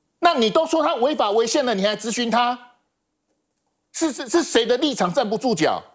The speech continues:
是你国民党站不住脚啊！你，你，你到底要干嘛啦？你如果认为这个预算是不，这个总预算是不对的，是不尊重原住民的，你就根本就不要开会啦！你还跟他开什么会呢？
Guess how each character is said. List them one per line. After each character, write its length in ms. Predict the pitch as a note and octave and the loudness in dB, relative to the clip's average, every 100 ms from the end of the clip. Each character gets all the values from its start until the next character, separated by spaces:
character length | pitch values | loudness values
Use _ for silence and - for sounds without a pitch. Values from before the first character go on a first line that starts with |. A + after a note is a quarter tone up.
| _ _ _ _ | _ _ _ _
是 140 | - - | -20 -16
你 100 | A#2 | -14
国 160 | G2 B2 | -8 -8
民 140 | G3 | -6
党 180 | D#3+ A2 | -8 -6
站 180 | F3 D3 | -8 -8
不 80 | |
住 200 | B2+ D#3+ | -6 -6
脚 200 | C3 F#2 | -4 -4
啊！ 300 | D2+ D2 F2 - _ _ _ _ _ _ _ _ | -4 -6 -8 -16 _ _ _ _ _ _ _ _
你， 100 | A3 | 0
你， 220 | A3 A3 | 2 0
你 140 | - F#3+ | 0 2
到 180 | E4+ A#3+ | 2 2
底 80 | |
要 100 | G3+ C4+ | 0 0
干 200 | E4 A#3 | 0 0
嘛 280 | F3 C3+ | 0 2
啦？ 220 | C#3+ C3 G2+ - | 2 0 -4 -2
你 200 | G#3+ F#3+ | 0 2
如 100 | C#4 | 4
果 140 | C#4+ | 2
认 160 | G#3+ C4 | 2 2
为 160 | G#3 | 0
这 160 | G#3 C#4 | 0 0
个 160 | A#3+ | 0
预 160 | A3+ B3 | -2 -4
算 220 | A3 B3 | 0 -2
是 100 | G#3 | -2
不， 180 | G3+ G#3+ - | -2 -4 -4
这 100 | - | 0
个 80 | C4+ | 0
总 200 | - F#3+ | 2 -2
预 40 | A3+ | 0
算 160 | B3 | -2
是 80 | G#3+ | -2
不 140 | G3 | -4
对 220 | G3 B3 G3+ | 0 2 2
的， 80 | |
是 120 | E3+ A3+ | 0 -2
不 140 | C4 | 0
尊 160 | B3 A#3 | 0 0
重 140 | A#3+ | 0
原 120 | F3 | 0
住 120 | F3+ | -2
民 120 | G3 D3 | -4 0
的， 120 | E3 | -2
你 100 | C#3 | 0
就 100 | A#3 | -4
根 260 | - B3+ A3 | 0 -2 0
本 120 | D#3 | 0
就 100 | E3+ | -2
不 140 | - F#3 | -2 0
要 120 | G#3+ | 0
开 240 | - F#3 | 0 -2
会 200 | F3+ F#3+ | 0 0
啦！ 280 | C3+ A2 G#2+ - _ _ - | 0 0 -4 -10 _ _ -6
你 100 | D3+ | -4
还 60 | |
跟 120 | E3 | -2
他 80 | G#3+ | -2
开 160 | G#3+ G#3 | -2 -4
什 120 | D3+ | -4
么 100 | C#3+ | -2
会 160 | F#3+ E3 | 0 0
呢？ 180 | D3 | -2